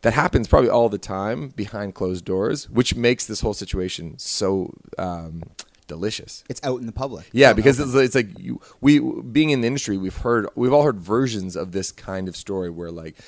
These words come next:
Speaker 1: d-, various bigwigs fucking hate each other, and, you know, they're fighting over, you know, a slice of the pie, and things get really nasty, but it never comes out in this way. So set it up, Mike.
Speaker 2: Well, hey, yeah. Let, you know, let's just jump right into Taylor Swift. We'll get to the other t-, subjects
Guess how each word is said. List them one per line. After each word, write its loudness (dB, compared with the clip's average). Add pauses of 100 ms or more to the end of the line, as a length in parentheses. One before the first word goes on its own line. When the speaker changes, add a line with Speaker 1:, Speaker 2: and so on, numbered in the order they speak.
(360)
Speaker 1:
d-, -18
various 0
bigwigs -4
fucking -10
hate -6
each -10
other, -6 (260)
and, -8
you -6
know, -4
they're -8
fighting -4
over, -4 (160)
you -8
know, -10 (260)
a -12
slice -6
of -8
the -6
pie, 0 (320)
and -8
things -2
get -2
really -2
nasty, -6
but -2
it -14
never -2
comes -10
out -8
in -14
this -16
way. -10 (160)
So -6
set 6
it 0
up, -4
Mike. -12 (200)
Speaker 2:
Well, 2
hey, 4
yeah. 0
Let, -2
you -2
know, -4
let's 0
just -2
jump -2
right -2
into -2
Taylor 0
Swift. -2
We'll -6
get -4
to 0
the 2
other 2
t-, -8
subjects -2